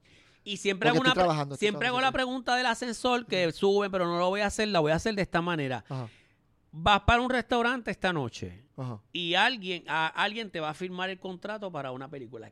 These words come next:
Speaker 1: ¿Quién te gustaría que fuese esa persona? ¿Ese actor o actriz?
Speaker 2: ¿Para f-, trabajar conmigo o el, o la persona
Speaker 1: Para
Speaker 2: o
Speaker 1: trabajar contigo. Te está esperando que tú le lleves el contrato directamente para cenar contigo,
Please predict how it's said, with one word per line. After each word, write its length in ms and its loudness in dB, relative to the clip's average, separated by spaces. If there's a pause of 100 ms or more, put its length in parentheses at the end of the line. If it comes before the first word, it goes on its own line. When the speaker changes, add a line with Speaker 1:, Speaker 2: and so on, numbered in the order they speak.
(120)
Speaker 1:
¿Quién 240 -12
te 100 -14
gustaría 400 -16
que 100 -20
fuese 220 -20
esa 120 -20
persona? 520 -20
¿Ese 180 -16
actor 400 -14
o 80 -14
actriz? 420 -20 (1800)
Speaker 2:
¿Para 180 0
f-, 220 -10
trabajar 340 -2
conmigo 480 -4
o 120 4
el, 120 -2
o 80 0
la 100 0
persona 280 -2
Speaker 1:
Para 120 -2
Speaker 2:
o 120 -6 (200)
Speaker 1:
trabajar 600 -20
contigo. 500 -20 (840)
Te 80 -4
está 180 -6
esperando 720 -8 (600)
que 120 -10
tú 160 -8
le 120 -2
lleves 440 0
el 160 -8
contrato 680 -8 (540)
directamente 1120 0
para 220 -2
cenar 340 -4
contigo, 680 2